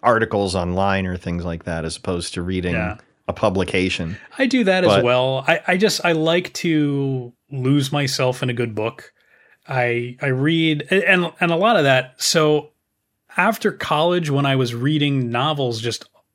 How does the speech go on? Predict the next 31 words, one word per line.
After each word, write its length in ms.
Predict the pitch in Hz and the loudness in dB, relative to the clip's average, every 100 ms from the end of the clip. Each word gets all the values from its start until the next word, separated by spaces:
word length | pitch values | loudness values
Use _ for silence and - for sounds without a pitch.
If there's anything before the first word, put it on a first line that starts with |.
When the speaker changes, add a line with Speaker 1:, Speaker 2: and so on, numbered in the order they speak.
| _ _ | _ _
Speaker 2:
all 220 | - 170 160 | 0 2 4
the 80 | 139 | 0
time 400 | - 139 147 156 | 0 0 2 0
because 240 | 135 117 | -2 -4
I 80 | 101 | -6
had 400 | - 131 151 156 | 0 2 2 -2
to, 380 | 208 208 208 202 _ _ _ _ _ - | -2 0 0 -4 _ _ _ _ _ -2
and, 160 | 143 139 | 0 2
you 80 | 135 | 4
know, 180 | 127 127 | 2 2
you're 180 | 127 | 0
reading 320 | 127 147 135 120 | 2 2 0 -2
several 420 | - 170 147 135 | 0 2 2 0
novels 460 | 127 135 139 123 - | 0 0 0 0 -4
per 300 | - - 143 | -6 0 0
semester 720 | 135 117 113 147 147 127 110 | 0 -4 0 -2 -2 -4 -4
to 160 | - 113 | -6 -6
get 200 | 113 107 | -6 -6
through 260 | 185 214 | -2 2
that, 300 | 139 107 104 - - - - - - | 2 0 -2 -8 -20 -20 -20 -12 -6
I 80 | 135 | -2
kind 200 | 185 202 | 0 0
of 120 | 131 | 2
burned 240 | 139 131 | 2 4
out 220 | 127 151 | 4 4
on 120 | 117 107 | 0 -2
reading 280 | 139 117 101 | -2 -2 -4
for 140 | 123 | -6
a 40 | 104 | -6
long 440 | 117 165 139 104 | -2 0 0 -2
time. 480 | - 127 104 113 | -2 -2 -2 -8